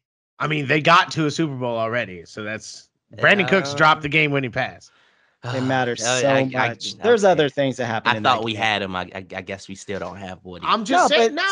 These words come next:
Speaker 3: Stafford,
Speaker 1: he was
Speaker 3: Stafford came in and he changed, you know, like Brady going to the Bucs. It changes the whole
Speaker 2: Jared
Speaker 3: mindset.
Speaker 2: Goff wouldn't have won that game yesterday.
Speaker 1: No, he wouldn't have. One hundred percent. You're right. Stafford,
Speaker 3: Yeah.
Speaker 1: well, Stafford, the reason why they went Stafford instead of Goff, why I,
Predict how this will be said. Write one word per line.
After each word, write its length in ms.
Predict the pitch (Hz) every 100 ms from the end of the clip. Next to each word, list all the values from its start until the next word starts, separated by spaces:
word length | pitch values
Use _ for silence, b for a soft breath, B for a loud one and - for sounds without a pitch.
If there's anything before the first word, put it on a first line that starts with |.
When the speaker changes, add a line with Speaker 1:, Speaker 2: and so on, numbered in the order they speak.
| 349
Speaker 3:
Stafford, 200 | 262 294
Speaker 1:
he 60 |
was 260 | 240 233 180 -
Speaker 3:
Stafford 440 | - 254 294 254
came 280 | 226 247 226
in 240 | 240 269
and 80 | 240
he 100 | 233
changed, 680 | 226 202 214 220 214 - -
you 200 | - 160
know, 160 | 156 180
like 280 | 160 151 156
Brady 400 | 117 120 143 151
going 260 | 135 151
to 60 | 165
the 80 | 170
Bucs. 380 | 185 214 127 120
It 120 | 117
changes 640 | - 113 131 135 151 139
the 120 | 127 127
whole 140 | 143
Speaker 2:
Jared 260 | 175 294 320
Speaker 3:
mindset. 20 |
Speaker 2:
Goff 220 | 277 262
wouldn't 240 | 254 233 214
have 40 |
won 120 | 233 285
that 120 | 202
game 260 | 156 233 254
yesterday. 580 | 123 - 107 92 82 - _ _ _ _ _ _ _ _ _ _ _ _ _
Speaker 1:
No, 140 | 147 123
he 60 |
wouldn't 240 | 120 110 95
have. 80 | _ _
One 140 | 101
hundred 180 | 113 113
percent. 240 | - 104 92
You're 100 | _
right. 140 | 107 90 _ B B
Stafford, 340 | B 247 285 226
Speaker 3:
Yeah. 60 | 208
Speaker 1:
well, 80 |
Stafford, 460 | 208 269 294 294 196
the 80 | 185
reason 260 | 240 262
why 100 | 254 233
they 100 | 214
went 180 | 226 226
Stafford 400 | 226 226 226 214
instead 240 | 202 214
of 80 | 208
Goff, 320 | 196 185 147
why 260 | 156 156
I, 40 | 156